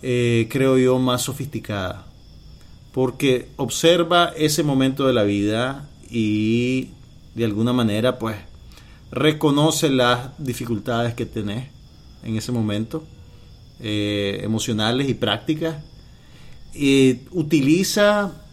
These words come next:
de una manera bien interesante personajes arquetípicos.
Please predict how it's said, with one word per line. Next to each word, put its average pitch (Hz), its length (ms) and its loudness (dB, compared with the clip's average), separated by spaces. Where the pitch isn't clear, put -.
de 123 120 2
una 147 140 4
manera 151 340 4
bien 147 220 4
interesante 147 680 0
personajes 123 540 -2
arquetípicos. 139 720 -4